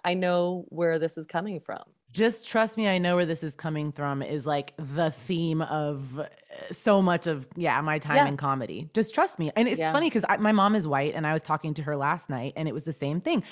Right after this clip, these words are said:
Speaker 2: I said, "You have to just trust me when I say certain things because we've had different
Speaker 1: Yeah.
Speaker 2: experiences in life." And I'm not saying that,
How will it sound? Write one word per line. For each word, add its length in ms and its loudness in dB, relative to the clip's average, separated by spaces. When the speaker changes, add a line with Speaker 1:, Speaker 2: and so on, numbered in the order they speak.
Speaker 2:
I 140 0
said, 320 0
"You 200 2
have 320 4
to 120 -4
just 260 -2
trust 300 0
me 100 2
when 140 2
I 120 0
say 280 -2
certain 380 -2
things 500 0
because 160 -4
we've 140 -2
had 280 2
different 280 -2
Speaker 1:
Yeah. 200 -2
Speaker 2:
experiences 400 -2
in 140 -4
life." 320 0
And 140 -2
I'm 180 0
not 300 -2
saying 320 0
that, 140 -2